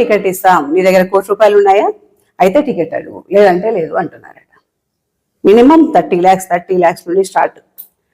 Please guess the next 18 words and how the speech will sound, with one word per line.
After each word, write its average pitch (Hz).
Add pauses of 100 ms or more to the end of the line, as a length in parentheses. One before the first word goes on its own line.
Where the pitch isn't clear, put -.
(180)
కోటి, 196
కోటిన్నర, 170 (140)
రెండు 156
కోట్లు. - (720)
ఎక్కడి 226
నుండి 247
తీసుకొస్తారు? 226
ఒక 208
కార్పొరేటర్గా 196
పోటీ 170
చేసే 165
ఆయన 160
రెండు 175
కోట్లు 208
కావాలంటే 180
ఎక్కడి 175
నుండి 170
పట్టుకొస్తాడు? -